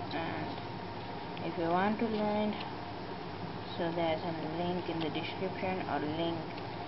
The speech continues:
floating on the screen somewhere. So,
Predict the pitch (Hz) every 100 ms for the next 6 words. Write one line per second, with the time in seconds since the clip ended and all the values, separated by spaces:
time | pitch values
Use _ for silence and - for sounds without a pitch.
0 | - - - - - - - - - -
1 | 190 180 185 185 185 185 185 165 165 165
2 | - 165 165 - 139 135 95 - - -
3 | - - - - - - - - - -
4 | 139 101